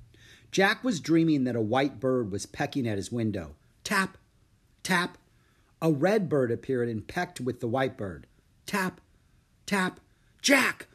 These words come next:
wake up," said Annie. Jack opened his eyes. "They're here," said Annie. "Who? The birds?" said Jack. "No, Teddy and Kathleen." Annie rushed to the window and waved outside.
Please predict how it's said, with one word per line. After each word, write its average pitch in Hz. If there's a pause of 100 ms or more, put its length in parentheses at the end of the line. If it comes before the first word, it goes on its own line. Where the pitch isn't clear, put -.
(120)
wake 254
up," 285 (260)
said 143
Annie. 131 (340)
Jack 165
opened 151
his 110
eyes. 95 (280)
"They're 254
here," 262 (220)
said 139
Annie. 123 (400)
"Who? 247 (240)
The 156
birds?" 226 (160)
said 214
Jack. 247 (440)
"No, 247 (240)
Teddy 269
and 247
Kathleen." 233 (320)
Annie 156
rushed 139
to 165
the 139
window 131
and 98
waved 107
outside. 104